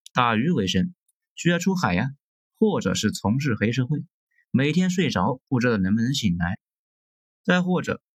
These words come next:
跟我一样业余呢播文章，就能够发现有些文章啊能够破十万加的播放，很大程度上是随缘的。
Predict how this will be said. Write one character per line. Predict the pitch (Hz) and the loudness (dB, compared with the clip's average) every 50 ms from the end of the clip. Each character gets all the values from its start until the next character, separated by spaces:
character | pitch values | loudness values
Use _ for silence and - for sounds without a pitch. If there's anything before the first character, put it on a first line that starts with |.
| _ _ _ _ | _ _ _ _
跟 | - 147 147 139 | -2 0 0 2
我 | 120 98 | 2 2
一 | 92 90 | 2 2
样 | 104 123 131 135 _ _ _ _ _ | 0 -2 -4 -6 _ _ _ _ _
业 | - - 170 175 165 143 | 0 0 2 2 2 0
余 | 110 110 117 | 0 0 0
呢 | 131 135 135 131 _ _ _ - | 0 -2 -2 -4 _ _ _ -2
播 | 139 131 | 0 0
文 | 117 90 90 92 | 2 2 0 0
章， | 101 117 127 135 - _ _ _ _ _ _ _ _ _ - _ _ _ _ | 0 -2 -4 -6 -8 _ _ _ _ _ _ _ _ _ -20 _ _ _ _
就 | - 202 196 190 | 0 2 2 2
能 | 180 175 175 | 2 2 2
够 | 175 180 | 0 0
发 | 180 180 175 170 | 0 0 0 0
现 | 170 - 170 135 - - | 0 0 -2 -2 -4 -6
有 | - - 147 151 151 151 156 | -4 0 0 2 2 2 2
些 | 165 196 180 | 0 0 0
文 | 123 104 101 107 | 2 0 2 2
章 | 117 113 113 110 | 2 2 2 0
啊 | 107 90 87 - _ _ _ _ _ | 0 -2 -4 -8 _ _ _ _ _
能 | - 110 113 135 | 0 0 2 2
够 | 135 127 | 0 -2
破 | 120 - - 143 117 | -2 -2 -2 -2 -2
十 | - - 92 95 | 0 0 0 2
万 | 104 - - | 2 2 0
加 | 107 117 101 | 0 0 0
的 | 95 | 0
播 | 90 90 92 90 | 0 0 0 0
放， | 90 107 107 - _ _ _ | 0 0 -4 -4 _ _ _
很 | - - - 151 156 165 | -6 -2 0 2 2 2
大 | 180 208 180 | 2 0 0
程 | 180 - 104 95 | 0 0 0 0
度 | 127 143 139 | 0 0 0
上 | 151 - - - _ _ _ _ | -2 -2 -4 -6 _ _ _ _
是 | - - 160 143 | -4 -2 -2 0
随 | 139 - 107 123 | 2 2 0 2
缘 | 120 95 82 85 101 | 2 0 0 0 0
的。 | 110 | -2